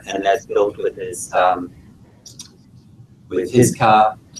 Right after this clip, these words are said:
you've normally got a two forty volt charger in the back of the car that you then just plug into a power point on those. So the charge is built into the car. Well, that same sort of charger can be used with J one seven seven two.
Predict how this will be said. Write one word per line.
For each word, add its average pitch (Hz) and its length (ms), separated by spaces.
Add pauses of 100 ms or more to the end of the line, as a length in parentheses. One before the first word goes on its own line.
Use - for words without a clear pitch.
(100)
you've - 400
normally 127 180
got - 160
a - 40
two 143 240
forty 107 280
volt 95 240
charger - 540
in 98 160
the 92 60
back 98 240
of - 60
the 92 60
car 90 400
that - 160
you 101 60
then 90 160
just - 200
plug 92 220
into - 240
a - 60
power 98 340
point - 320 (760)
on 87 180
those. 87 640
So 101 180
the 95 80
charge 101 320
is - 100
built 98 200
into 90 180
the - 80
car. - 440 (400)
Well, 135 160
that 131 120
same 120 240
sort 101 180
of 98 60
charger 98 380
can 101 140
be 92 60
used 98 300
with 98 100
J 92 260
one 90 160
seven 90 320
seven - 240 (220)
two. 95 140